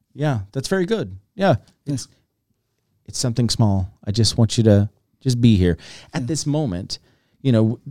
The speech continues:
Speaker 1: the disciples have cast out demons. The, the, you know,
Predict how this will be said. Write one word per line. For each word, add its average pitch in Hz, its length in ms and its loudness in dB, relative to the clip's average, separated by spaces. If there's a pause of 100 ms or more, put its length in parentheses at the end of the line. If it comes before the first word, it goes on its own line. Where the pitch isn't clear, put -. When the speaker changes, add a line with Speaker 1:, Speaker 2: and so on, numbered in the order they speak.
(120)
Speaker 1:
the 135 180 -4
disciples 151 500 2
have 127 120 -4
cast 120 360 -2
out 117 180 -4 (240)
demons. 98 760 2 (220)
The, 110 100 -2
the, 104 320 -4
you 127 120 2
know, 98 180 2